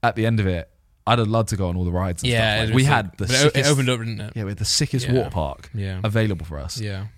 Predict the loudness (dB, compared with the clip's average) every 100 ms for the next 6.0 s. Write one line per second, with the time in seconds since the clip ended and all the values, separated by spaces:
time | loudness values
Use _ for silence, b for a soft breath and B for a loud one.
0 | -20 _ _ -8 -8 -8 -12 -10 -8 -8
1 | -12 -14 -4 0 2 4 2 2 2 2
2 | -2 B B B B B 0 4 4 2
3 | 2 2 2 2 2 0 -2 -4 -4 -2
4 | -2 -2 -6 -6 -4 0 0 -4 b b
5 | b 0 4 4 6 4 4 2 0